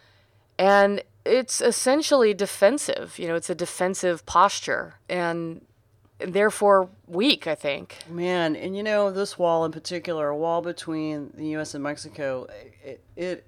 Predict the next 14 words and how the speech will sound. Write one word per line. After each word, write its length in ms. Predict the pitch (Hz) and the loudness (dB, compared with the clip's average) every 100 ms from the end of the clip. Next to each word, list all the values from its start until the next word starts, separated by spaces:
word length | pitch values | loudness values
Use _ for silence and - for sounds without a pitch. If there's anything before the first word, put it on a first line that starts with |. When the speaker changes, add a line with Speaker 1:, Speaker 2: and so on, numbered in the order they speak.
| _ | _
Speaker 2:
it 240 | 175 147 - | -6 -6 2
is 380 | 202 214 202 - | 4 4 0 -4
actively, 880 | 156 180 180 202 175 180 175 175 175 - - - _ _ - | 0 2 0 -6 -6 -6 -4 -4 -6 -10 -20 -20 _ _ -2
uh, 640 | 151 143 135 127 117 98 - - | 0 0 -2 -4 -6 -10 -14 -4
a 100 | 151 | -4
cause 520 | - 156 151 151 - | -4 -2 -2 -2 -6
of 280 | - 143 135 | -6 -6 -2
death 400 | 151 147 160 - | 0 2 0 -6
and 180 | - 143 | -10 -8
the 60 | 143 | -6
separation 600 | 160 147 143 143 143 135 | -4 -4 -6 -10 -10 -12
of 80 | 127 | -8
families, 920 | 156 156 160 165 160 156 151 - - _ _ _ _ - | -4 -2 -2 -4 -4 -4 -6 -10 -16 _ _ _ _ -8
and 680 | 143 135 131 131 131 123 | -6 -4 -6 -6 -6 -10